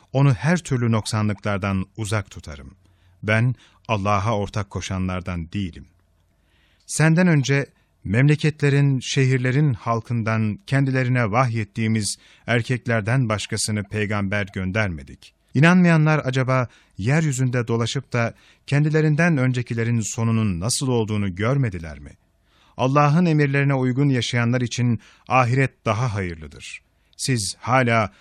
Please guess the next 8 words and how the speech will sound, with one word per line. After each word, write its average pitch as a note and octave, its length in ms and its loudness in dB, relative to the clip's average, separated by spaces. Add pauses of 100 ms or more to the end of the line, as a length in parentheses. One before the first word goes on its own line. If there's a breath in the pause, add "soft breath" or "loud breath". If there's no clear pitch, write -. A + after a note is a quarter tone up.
(240 soft breath)
aklınızı D3+ 520 0
kullanmıyor G#2+ 640 0
musunuz? - 600 -16 (1120 soft breath)
Nihayet G#2+ 680 0 (260)
o D3 180 0
peygamberler A2+ 1000 -2 (280 loud breath)
kavimlerinin C#3 680 4
inanmasından A#2 1000 0